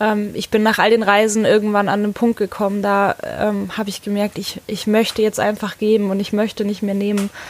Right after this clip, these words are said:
Und gerade dieses alleine als Frau in Nahost sein, da wirst du überhäuft und überschüttet mit Gastfreundschaft, mit Geschenken, mit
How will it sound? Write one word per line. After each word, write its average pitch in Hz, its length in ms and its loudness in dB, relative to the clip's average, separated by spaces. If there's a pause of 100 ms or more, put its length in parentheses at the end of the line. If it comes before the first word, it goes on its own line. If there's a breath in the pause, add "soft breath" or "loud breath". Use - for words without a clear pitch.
(240 loud breath)
Und 208 300 -4
gerade 214 380 2
dieses 202 520 -4
alleine 196 520 2
als 196 220 0
Frau 202 300 2
in 196 120 0
Nahost 196 480 0
sein, 180 540 -2
da 180 200 -4
wirst - 280 -6
du - 40 -8
überhäuft 214 680 -2
und 185 140 -8
überschüttet 196 680 -4
mit 185 300 -10 (360 loud breath)
Gastfreundschaft, 208 800 -2
mit 196 160 -6
Geschenken, 208 680 -4
mit 196 240 -8